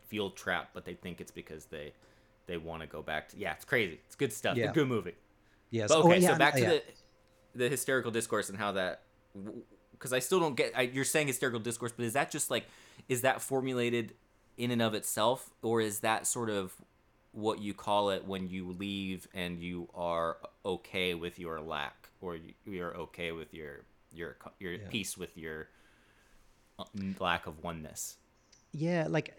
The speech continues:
Speaker 2: the way, um, the way I would say it is that, that in the, in the Barbie land, they have not been able to symbolize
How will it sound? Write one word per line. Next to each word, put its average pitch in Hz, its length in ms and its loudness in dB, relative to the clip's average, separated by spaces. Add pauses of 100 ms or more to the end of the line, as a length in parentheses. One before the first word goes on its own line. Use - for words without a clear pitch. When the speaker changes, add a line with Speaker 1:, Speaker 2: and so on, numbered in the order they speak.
(180)
Speaker 2:
the 151 140 4
way, 175 460 2
um, 139 440 2 (1080)
the 143 240 0
way 156 280 2
I - 20 6
would 143 140 4
say 123 180 6
it 120 60 6
is 117 100 4
that, 123 160 4 (240)
that 139 220 4
in 139 180 6
the, 143 180 4
in 139 100 8
the 127 60 8
Barbie 143 480 4
land, 170 480 4
they 120 200 2
have 110 240 2
not 123 280 2
been 117 160 4
able 110 260 4
to 98 100 0
symbolize 113 1160 2